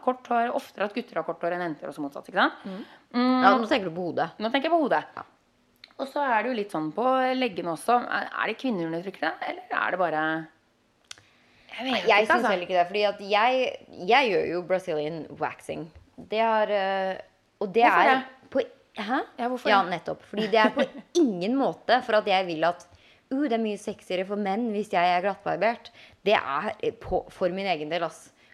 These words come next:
Speaker 2: Fordi at jeg s-, for det første synes jeg ikke det er noe pent. Når, og jeg har kølsvarte hår. Det er ikke pent å se på når man har en sånn halvveis tan,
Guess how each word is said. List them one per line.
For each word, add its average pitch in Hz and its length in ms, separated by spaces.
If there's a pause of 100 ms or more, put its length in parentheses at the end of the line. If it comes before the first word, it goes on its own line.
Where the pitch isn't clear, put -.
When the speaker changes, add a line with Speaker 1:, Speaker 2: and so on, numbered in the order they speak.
(100)
Speaker 2:
Fordi 196 160
at 185 120
jeg 202 120
s-, - 240
for 202 160
det 202 80
første 247 160
synes 226 180
jeg 165 120
ikke 160 100
det 156 80
er 151 80
noe 151 120
pent. 160 440 (580)
Når, 202 380 (160)
og 196 160
jeg 220 240
har 247 220 (760)
kølsvarte - 800
hår. 180 260 (120)
Det - 80
er - 920
ikke - 520 (140)
pent 175 240
å 190 80
se 175 140
på 170 180 (380)
når 208 100
man 202 160
har 175 140
en 170 60
sånn 185 180
halvveis 165 520
tan, 170 440